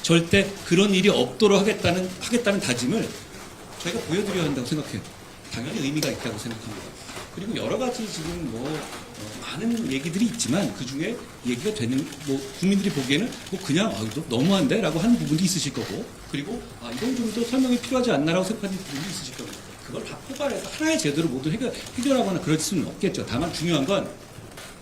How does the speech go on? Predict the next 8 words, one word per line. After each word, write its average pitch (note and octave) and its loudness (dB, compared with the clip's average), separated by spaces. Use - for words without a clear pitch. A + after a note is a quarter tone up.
우리 G#3 -6
정부 F3 2
여당이 C#3+ 2
국민의 B3 -2
걱정에 A#3 -2
대해서 G3 -4
적극적으로 A3 0
반응하고 D3+ -2